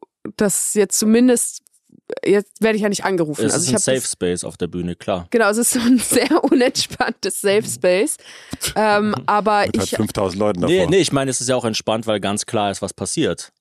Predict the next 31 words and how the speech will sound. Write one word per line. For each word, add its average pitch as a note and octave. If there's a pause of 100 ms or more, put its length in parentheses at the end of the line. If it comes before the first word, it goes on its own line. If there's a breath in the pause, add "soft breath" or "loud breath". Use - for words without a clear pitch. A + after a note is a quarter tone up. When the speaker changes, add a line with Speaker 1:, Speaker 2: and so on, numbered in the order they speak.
(100)
Speaker 2:
Also -
Speaker 1:
Ja. G#3
Speaker 2:
es G#2
ist F#2+
ja G#2
niemand, G#2+
niemand A2
geht G#2
auf G2+
die G#2
Bühne G#2+
und, F2+
und E2+
berührt G2+
dich F#2
oder F2 (160)
Speaker 1:
Ja, B3
ja, A#3
genau. G#3
Speaker 2:
sagt, G3
„Koch -
mir G#2+
mal G2
ein F#2+
Ei“ G2
oder F2
was F#2
weiß F#2
ich. -
Also E2+
so. E3+